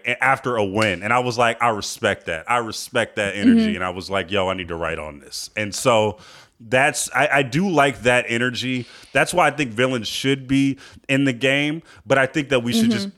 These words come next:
Speaker 1: overall, I think we should just be responsible in both how we cover them and how we talk about them in general.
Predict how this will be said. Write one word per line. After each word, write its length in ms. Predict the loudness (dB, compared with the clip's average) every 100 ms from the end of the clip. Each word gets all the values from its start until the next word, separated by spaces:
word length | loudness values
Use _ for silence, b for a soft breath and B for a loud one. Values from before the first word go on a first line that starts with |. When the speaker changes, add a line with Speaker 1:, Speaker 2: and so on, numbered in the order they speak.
| 2
Speaker 1:
overall, 380 | 2 4 4 4
I 80 | 2
think 140 | -2
we 80 | -6
should 60 | -8
just 40 | -8
be 60 |
responsible 680 | -8 -8 -4 -2 -2 -4 -10
in 80 | -4
both 180 | -4 -2
how 140 | -4
we 100 | -4
cover 340 | -4 -2 -2
them 220 | -6 -6 -6
and 80 |
how 100 | -4
we 140 | -4 -6
talk 260 | -6 -8
about 240 | -6 -12 -12
them 140 | -16
in 80 | -16
general. 400 | -16 -18 -20 -20